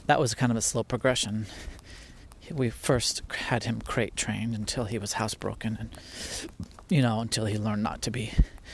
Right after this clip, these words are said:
scratching at our doors while we were sleeping. But eventually, he, you know, he, he has his own bed as well where he can chill. But I would have preferred that his bed be where he sleeps and chills. But it became the couch over time.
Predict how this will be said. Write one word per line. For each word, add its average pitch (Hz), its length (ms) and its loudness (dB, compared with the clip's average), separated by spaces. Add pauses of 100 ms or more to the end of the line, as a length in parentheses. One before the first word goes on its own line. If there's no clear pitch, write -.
(480)
scratching 131 440 6
at 120 140 6
our 107 80 2
doors 120 340 4
while 110 140 4
we 107 140 2
were 104 80 0
sleeping. 123 440 2
But 101 160 -2 (480)
eventually, 135 480 4
he, 131 280 -2
you 131 80 2
know, 110 100 0
he, 107 160 0 (140)
he 170 200 4
has 131 340 2
his 117 140 0
own 107 200 0 (680)
bed 110 360 2 (340)
as 110 140 -6
well 110 320 2
where 110 80 -4
he 120 100 -4
can 107 160 -4
chill. 104 460 -2
But - 160 -6 (800)
I 151 80 12
would 170 140 12
have - 60 -6
preferred 110 360 4
that 110 160 2
his 104 160 2
bed 117 500 4
be 107 160 4
where 101 120 0
he - 120 0
sleeps 107 460 0
and 113 100 0
chills. 127 360 -2
But - 220 -2 (760)
it 120 80 0
became 135 260 6
the 147 100 6
couch - 460 6 (300)
over 123 180 2
time. 123 420 2